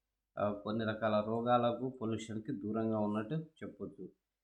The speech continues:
చేపల ఉత్పత్తిలో భారతదేశం ప్రపంచంలో రెండవ స్థానంలో ఉంది. So తొంభై ఐదు పాయింట్ ఏడు లక్షల టన్నులు ఉండనుండగా, so ఇది ఫ్రెండ్స్, మనకు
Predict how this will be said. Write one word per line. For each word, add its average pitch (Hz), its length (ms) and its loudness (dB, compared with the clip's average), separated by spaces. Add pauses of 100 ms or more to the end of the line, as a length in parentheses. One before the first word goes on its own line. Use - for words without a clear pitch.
(340)
చేపల 165 300 2
ఉత్పత్తిలో 147 840 -2
భారతదేశం 117 640 -2
ప్రపంచంలో 107 640 -6
రెండవ 98 240 -2
స్థానంలో 101 480 -4
ఉంది. 147 340 -4 (440)
So 127 140 -6
తొంభై 139 300 4
ఐదు 156 120 4
పాయింట్ 139 320 -2 (100)
ఏడు 127 160 2
లక్షల 123 400 -2
టన్నులు 117 540 -2 (220)
ఉండనుండగా, 110 880 -2 (1080)
so 139 60 -2
ఇది 147 160 2
ఫ్రెండ్స్, 160 360 -2
మనకు 123 680 0